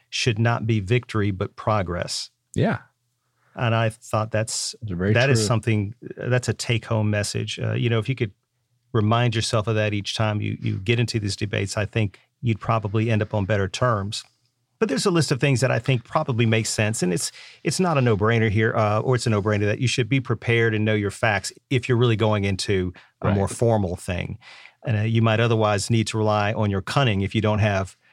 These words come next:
Speaker 1: facts
Speaker 2: Yeah.
Speaker 1: to rely
Speaker 2: <laughs> Yeah.
Speaker 1: on or anything else. And, and some people can go in with very little substantial information, but their style o-, of,
Speaker 2: Oh, yeah.
Speaker 1: of arguing. There's a,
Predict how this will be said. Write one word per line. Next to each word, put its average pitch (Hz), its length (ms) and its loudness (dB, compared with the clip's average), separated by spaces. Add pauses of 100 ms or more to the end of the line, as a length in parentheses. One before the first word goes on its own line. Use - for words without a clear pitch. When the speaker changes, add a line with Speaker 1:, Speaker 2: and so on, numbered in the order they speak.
(120)
Speaker 1:
facts 120 240 2
Speaker 2:
Yeah. 92 60 0
Speaker 1:
to 123 80 4
rely 110 320 4
Speaker 2:
<laughs> 107 40 4
Yeah. 107 140 4
Speaker 1:
on 101 180 2
or 104 80 0
anything 104 300 0
else. 104 260 2
And, 113 180 0
and 123 120 2
some 147 200 2
people 151 320 2
can 120 200 -2
go 131 240 4
in 127 100 2
with 113 200 0
very 123 380 2
little 131 480 2
substantial 123 920 0
information, 107 800 -2 (440)
but 113 180 0
their 117 160 0
style 117 800 -2 (360)
o-, 113 80 0
of, 110 120 -4
Speaker 2:
Oh, 107 260 2
yeah. 143 100 2
Speaker 1:
of 104 120 0
arguing. 110 480 0
There's 110 220 0
a, 104 220 -2